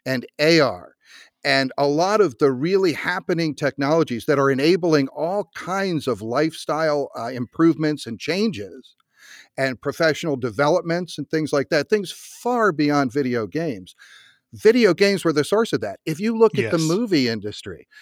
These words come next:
Speaker 1: you'll see that C G, you know, and all the great movie effects that you have, all the tech for that was, was developed largely by video game development. It was all borrowed from that. Video games and movies have always been like, you know, the, the ugly step cousins, <laughs> you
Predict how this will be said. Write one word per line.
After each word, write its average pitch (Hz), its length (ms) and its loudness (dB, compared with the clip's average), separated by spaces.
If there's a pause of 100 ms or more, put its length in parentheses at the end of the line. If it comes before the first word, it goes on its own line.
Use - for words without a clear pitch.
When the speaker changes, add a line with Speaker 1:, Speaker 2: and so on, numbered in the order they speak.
(160)
Speaker 1:
you'll 180 260 2
see 208 340 -4
that 139 240 -2
C 208 340 -2
G, 175 300 2
you 107 180 -8
know, 123 180 0
and 120 80 -4
all 180 320 2
the 196 140 0
great 170 320 0
movie 180 340 0
effects 143 360 0
that 123 80 -14
you 127 140 -4
have, 143 340 -4
all 185 280 -4
the 180 80 -4
tech - 360 -10
for 156 160 -4
that 120 320 -2 (340)
was, - 240 -8 (140)
was 139 160 0
developed 170 500 2
largely 156 460 -2
by 156 340 -2
video 151 380 -2
game 139 280 -2
development. 131 540 -2
It 117 80 -10
was 113 160 -8
all 139 220 0
borrowed 131 500 0
from 123 160 -4
that. 143 260 -2 (320)
Video 208 280 2
games 180 320 -2
and 135 100 -2
movies 147 380 2
have 123 100 -4
always 143 420 2
been 135 300 0
like, 117 240 -2
you 127 100 -8
know, 104 200 -8
the, 107 280 -12
the 120 140 -8
ugly 123 300 -2
step - 280 -6
cousins, - 520 -12 (180)
<laughs> - 180 -20
you - 100 0